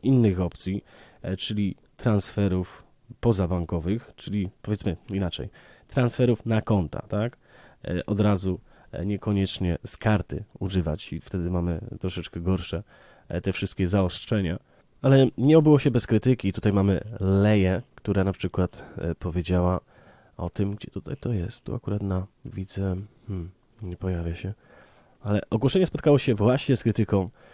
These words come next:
więc entuzjasta Bitcoin, podcaster i autor Leja powiedziała: "Pamiętaj, że zakazują tylko tego, co im zagraża. Jeśli to nie jest twój sygnał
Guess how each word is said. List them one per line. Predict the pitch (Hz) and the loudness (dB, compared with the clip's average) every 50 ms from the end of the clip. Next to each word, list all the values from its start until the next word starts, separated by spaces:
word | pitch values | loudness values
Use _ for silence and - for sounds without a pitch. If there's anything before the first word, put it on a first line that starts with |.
| - - - - _ _ - | -20 -20 -20 -20 _ _ -2
więc | 95 104 113 110 110 107 - - | 2 4 4 4 4 2 0 0
entuzjasta | 117 123 - 120 107 120 113 - - 110 | 0 2 2 4 4 4 4 4 2 2
Bitcoin, | 95 110 104 - - 104 98 | 2 2 0 2 2 0 2
podcaster | - 101 - - 110 101 - 104 98 | 2 0 2 2 2 2 4 2 4
i | 98 | 4
autor | 101 110 110 - 95 85 90 104 _ - | 4 2 2 2 0 0 0 -4 _ -4
Leja | 85 90 95 113 147 147 95 85 104 131 135 _ _ _ _ _ _ _ _ | 0 2 4 4 6 4 4 2 0 -4 -8 _ _ _ _ _ _ _ _
powiedziała: | - 131 117 123 113 104 | 0 4 4 4 4 4
"Pamiętaj, | - 131 139 139 131 123 107 | 4 4 4 6 6 4 4
że | 98 107 101 | 4 4 4
zakazują | 98 104 - 110 95 110 104 | 2 2 2 2 2 2 2
tylko | 95 92 98 95 | 2 0 -2 2
tego, | - 110 107 95 92 | 2 2 4 4 2
co | - - 98 | 2 2 2
im | 95 90 | 2 2
zagraża. | 82 92 92 85 90 95 98 95 80 69 67 69 - _ _ _ | 2 2 2 4 4 6 6 4 4 2 -4 -8 -10 _ _ _
Jeśli | - 110 - 131 101 | -2 2 2 4 4
to | 110 | 6
nie | 113 | 6
jest | 113 101 - | 4 4 4
twój | - 101 | 0 0
sygnał | 92 - 123 120 110 104 104 101 98 | 2 4 4 4 6 4 4 4 2